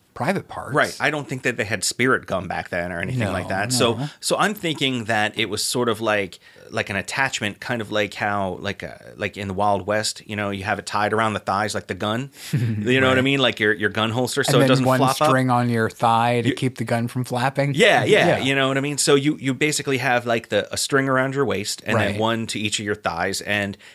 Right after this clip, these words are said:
Speaker 2: and it holds that sucker kinda, like, tight like a tent flap.
Speaker 1: See, I was thinking more of, like, a G-string.
Speaker 2: Right.
Speaker 1: Like, it's around the waist, and then at the, the tip of, of the, uh, the merkin, it just goes up your butt crack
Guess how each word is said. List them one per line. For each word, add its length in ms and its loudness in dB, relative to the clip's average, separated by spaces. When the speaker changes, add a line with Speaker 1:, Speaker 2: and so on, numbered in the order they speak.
Speaker 2:
and 140 -2
it 80 -2
holds 320 0
that 180 0
sucker 720 2
kinda, 200 -4
like, 240 -2
tight 240 0
like 120 -2
a 40 -12
tent 260 -4
flap. 280 -10
Speaker 1:
See, 180 0
I 120 4
was 160 4
thinking 340 0
more 220 2
of, 60 -4
like, 100 -4
a 60 -4
G-string. 580 -6
Speaker 2:
Right. 280 2
Speaker 1:
Like, 100 -12
it's 140 -4
around 280 0
the 60 0
waist, 480 0
and 160 -2
then 560 -2
at 180 -4
the, 260 -2
the 100 -10
tip 400 -4
of, 640 -4
of 300 -10
the, 260 -8
uh, 200 -10
the 120 -8
merkin, 600 -8
it 100 -10
just 200 -6
goes 260 0
up 200 0
your 120 -6
butt 180 0
crack 400 -8